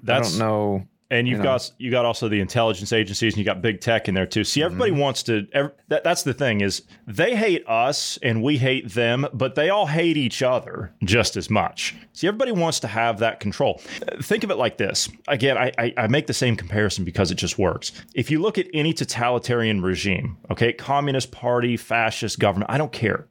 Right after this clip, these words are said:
Speaker 1: right? If you take any, any authoritative system, what always happens? You have the inner circle that always tries to make power plays on each other other. They get along nice at the cocktail parties and they smooch and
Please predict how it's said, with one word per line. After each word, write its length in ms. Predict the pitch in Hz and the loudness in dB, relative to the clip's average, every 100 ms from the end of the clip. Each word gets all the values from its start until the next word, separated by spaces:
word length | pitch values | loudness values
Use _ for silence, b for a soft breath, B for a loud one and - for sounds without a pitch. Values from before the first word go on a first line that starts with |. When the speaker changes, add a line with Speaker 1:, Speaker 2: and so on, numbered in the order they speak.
| - | -2
Speaker 1:
right? 200 | 101 104 | 0 0
If 120 | 101 | -2
you 60 | |
take 200 | 104 127 | 0 0
any, 180 | 131 170 - _ - | 2 0 -4 _ -6
any 160 | 160 196 | -2 0
authoritative 560 | - 160 - 147 113 | 0 -2 0 0 0
system, 560 | - 120 - - - - | 0 0 0 -4 -10 -18
what 220 | - 120 175 | -4 0 0
always 220 | 160 123 | 0 0
happens? 520 | 107 95 - 139 - B B | -2 -4 -4 -4 -6 B B
You 140 | 113 | -2
have 320 | 101 123 143 123 | 0 0 0 -2
the 80 | |
inner 320 | 127 139 151 160 | -2 0 0 0
circle 680 | - - 139 - - - - | -2 0 0 0 -4 -4 -4
that 200 | 110 117 - | 0 0 0
always 400 | 123 139 156 160 | 0 2 2 0
tries 380 | - - 131 120 | -2 0 0 0
to 100 | - | 0
make 240 | 110 101 | 0 0
power 320 | - 123 127 110 | -2 0 0 0
plays 320 | - 95 90 | 0 0 2
on 140 | 92 | -2
each 160 | 87 - | 0 2
other 60 | 90 | 2
other. 140 | 82 B B | 2 B B
They 200 | 110 220 | 0 0
get 220 | 208 240 | 0 0
along 400 | 220 202 196 185 | 2 2 2 0
nice 300 | 165 160 - | 0 0 0
at 80 | 147 | -2
the 60 | - | -4
cocktail 580 | 127 147 139 - 143 | 0 0 0 0 0
parties 560 | 131 131 135 135 135 113 | -2 -2 0 2 0 0
and 100 | 120 | 0
they 120 | 135 | 2
smooch 800 | 135 - 139 143 147 139 139 113 | 2 -2 -2 0 2 2 0 -2
and 280 | 131 127 120 | 0 0 -2